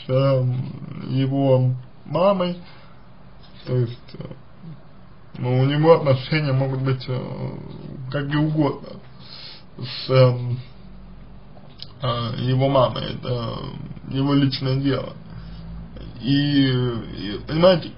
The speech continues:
как бы мом-, момент здесь, э, такой, что, э, если, э, вы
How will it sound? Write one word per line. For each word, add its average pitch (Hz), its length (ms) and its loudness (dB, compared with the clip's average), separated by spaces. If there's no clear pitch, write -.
как 143 280 4
бы 151 100 -2
мом-, 151 300 4
момент 147 500 4
здесь, 151 480 2
э, 123 360 4
такой, 131 580 2
что, 139 580 6
э, 135 60 -4
если, 143 840 4
э, 123 680 4
вы 143 440 6